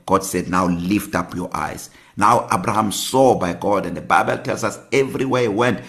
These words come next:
he raised an altar to the Lord and called upon the name of the Lord. And he kept moving forward, because when God called him out of his country, out of his family, out of his father's house, it was a call to action, and he began to move.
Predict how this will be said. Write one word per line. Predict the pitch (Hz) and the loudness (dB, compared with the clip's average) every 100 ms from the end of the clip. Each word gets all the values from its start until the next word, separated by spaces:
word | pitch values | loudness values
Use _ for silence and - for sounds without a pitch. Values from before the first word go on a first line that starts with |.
| - | -18
he | - - | -16 -8
raised | 95 135 135 | 2 4 4
an | 117 92 - | 2 0 2
altar | 120 107 101 | 2 2 -4
to | 90 | -4
the | 87 | -2
Lord | 101 98 | -2 -2
and | 82 78 | -4 -6
called | - 131 107 | -2 2 2
upon | 90 - 92 | 0 -4 -4
the | 85 | -4
name | 87 87 | -4 -6
of | - | -8
the | 76 | -10
Lord. | 80 80 - - | -10 -12 -16 -12
And | 85 | -10
he | 82 | -6
kept | 110 95 | -4 -4
moving | 92 95 98 87 | -2 -2 -2 -4
forward, | - 107 82 76 | -2 0 0 -4
because | - 90 | -6 -4
when | 87 80 | -4 -2
God | 78 139 - | 4 4 4
called | - 139 - | 0 2 4
him | 117 117 - | 2 -2 4
out | 120 107 | 4 4
of | 104 | 0
his | 107 - | -4 -4
country, | - 117 117 117 120 - - | 0 0 2 -2 -6 -16 2
out | 117 - | 4 4
of | 92 | 0
his | 107 | -4
family, | - 131 117 127 | -2 0 2 2
out | 117 101 | 2 0
of | 87 | -4
his | 110 | -6
father's | - 98 107 | -2 0 0
house, | 98 101 - - - | 0 0 -2 -12 -2
it | 117 101 | 0 2
was | 104 98 | 2 0
a | 95 | -6
call | - - 143 - | -4 2 4 2
to | 85 - - | -4 -8 -6
action, | 123 - 85 - - | -6 -6 -8 -10 -8
and | 101 80 | -6 -4
he | 82 | -6
began | 80 82 110 110 | -8 0 2 2
to | 95 | 0
move. | 90 104 90 | 0 0 -4